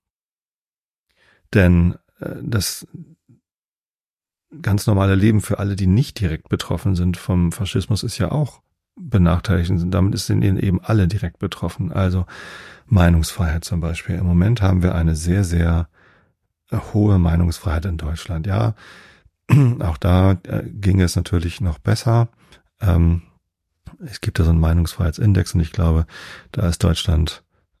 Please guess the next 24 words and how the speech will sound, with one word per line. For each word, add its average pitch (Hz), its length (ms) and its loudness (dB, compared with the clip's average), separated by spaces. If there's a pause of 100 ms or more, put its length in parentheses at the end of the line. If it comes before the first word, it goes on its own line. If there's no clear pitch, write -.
(140)
ähm, 76 540 2 (880)
relativ 90 600 0
weit 78 180 2
oben, 101 640 4 (560)
aber 85 240 2
auch 82 60 -2
da 85 340 0
ist - 280 -6
immer, 95 180 2
natürlich 92 380 2
immer 87 180 2
Luft 82 240 0
nach 82 140 -2
oben. 95 380 0 (540)
So, 87 380 2 (680)
was 95 300 -2
jetzt - 180 -2
aber 85 280 0
häufig 101 320 0
bemängelt 98 560 2
wird 82 140 -2
an 87 120 -2
fehlender 87 340 -2
Meinungsfreiheit, 85 840 -2